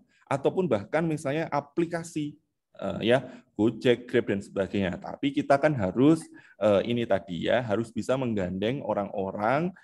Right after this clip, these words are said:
yang mana memiliki background ilmu tersebut. Jadi tidak hanya dalam bentuk barang, tapi jasa juga boleh. So, eh, kewirausahaan ini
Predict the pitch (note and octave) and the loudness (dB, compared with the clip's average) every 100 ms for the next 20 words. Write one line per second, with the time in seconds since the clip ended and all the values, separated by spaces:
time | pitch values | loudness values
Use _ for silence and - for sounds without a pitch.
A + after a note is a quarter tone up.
0 | _ - G#2 G2 F#2 B2+ B2 G#2+ G2 F#2 | _ -4 0 0 0 0 -2 0 -2 -2
1 | - - F#2+ A2+ B2 G#2 G2 B2 F3 - | -4 -4 0 0 0 -2 -2 0 -2 -4
2 | _ - - F2 - F#2 - F#2+ F2+ D3+ | _ -8 -4 -4 -4 -6 -2 -2 0 -2
3 | D3 G2 A2 A#2+ G2 F#2 - - A#2 A2 | 0 0 0 0 -2 -4 -4 -2 4 4
4 | B2 G2+ G2 F#2+ C#3+ E3 - - - G2+ | 4 0 -6 -6 -4 -4 -8 -20 -2 0
5 | F#2 B2+ C#3 E2+ - - E2 E2+ F2 F2 | 2 2 2 -4 -6 -4 -4 -2 -4 -6
6 | - A2 A#2 D#3+ E3 - - - F#2 F#2+ | -2 4 6 6 2 -14 -20 -2 2 4
7 | F#2 F2+ G2+ C#3+ D3+ D3 C3+ A#2 A#2 A2+ | 4 2 2 2 4 2 0 -2 -2 -2
8 | F#2 F#2 - | -2 -4 -8